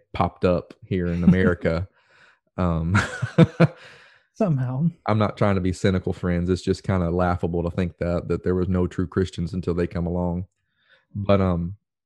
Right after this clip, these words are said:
Speaker 1: they believe in baptism regeneration, that
Speaker 2: Mm-hmm.
Speaker 1: now, there are some, there are some that would say, "No, it's not the water, it's, it's faith." I have met
Speaker 2: Right.
Speaker 1: a couple, but a lot of them believe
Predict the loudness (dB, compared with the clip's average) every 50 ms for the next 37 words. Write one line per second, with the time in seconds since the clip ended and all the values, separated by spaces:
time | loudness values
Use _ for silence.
0 | _ _ _ 0 4 4 6 6 4 4 2 2 4 2 2 4 2 0 2 2
1 | 0 2 2 2 2 4 2 2 2 0 -2 -2 0 0 0 0 0 0 0 -2
2 | -4 -4 -6 _ _ _ _ _ _ -2 0 2 2 2 0 -2 -8 _ _ -2
3 | 2 4 4 4 4 2 2 0 -2 -6 -2 2 4 4 4 4 4 2 0 -4
4 | -6 -10 -20 -20 _ _ _ _ _ _ _ _ _ _ _ 0 4 4 6 6
5 | 4 2 0 -2 -6 -4 2 4 6 6 6 4 2 0 -2 -2 2 2 2 2
6 | 2 2 0 0 0 0 0 0 2 4 4 4 4 2 2 4 4 4 6 6
7 | 6 4 4 2 2 0 0 0 0 0 0 2 4 4 4 4 4 2 0 0
8 | -2 -2 -6 -18 -20 -20 -20 _ -2 -2 -2 -2 -4 -10 -20 -20 _ _ 2 2
9 | 2 2 0 -6 -12 _ _ _ _ _ _ _ _ _ _ _ _ _ _ _
10 | _ _ -2 0 2 2 2 2 2 2 2 2 2 0 -4 -18 -20 -18 _ -8
11 | -8 -4 2 4 4 4 2 0 -4 -4 -4 0 0 0 0 -2 -8 _ _ _
12 | _ _ _ _ _ -4 -2 0 2 2 2 2 0 2 2 0 2 2 0 2
13 | 2 2 0 0 0 0 0 0 0 -2 -2 -2 -4 -6 -8 -12 _